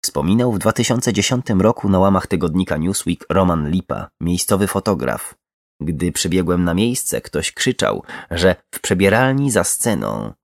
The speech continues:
są ludzie. We trzech zdołaliśmy oderwać ścianę baraku. Zobaczyliśmy stos płonących ciał.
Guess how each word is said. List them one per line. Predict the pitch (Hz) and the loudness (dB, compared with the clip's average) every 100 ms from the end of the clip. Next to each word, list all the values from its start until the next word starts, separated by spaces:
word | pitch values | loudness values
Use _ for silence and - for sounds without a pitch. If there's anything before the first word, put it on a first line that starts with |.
| _ _ - | _ _ -6
są | 107 107 107 | -2 0 2
ludzie. | 110 107 - 50 - _ _ _ _ - | 2 0 -2 -6 -8 _ _ _ _ -4
We | 78 | -2
trzech | 82 - 87 87 | 0 0 0 -2
zdołaliśmy | 80 85 85 85 90 | 0 2 2 0 0
oderwać | 85 85 85 82 - | 2 2 2 2 0
ścianę | - - 92 80 | -2 2 2 2
baraku. | 80 80 - - - _ - - - | 0 0 -4 -14 -20 _ -18 -14 -2
Zobaczyliśmy | 92 85 - 90 - 78 | 2 2 0 -2 -2 -4
stos | 78 - 85 78 - | -4 -2 0 0 -4
płonących | - 58 53 52 - - - | -6 -6 -4 -6 -8 -8 -8
ciał. | - 50 53 | -8 -8 -12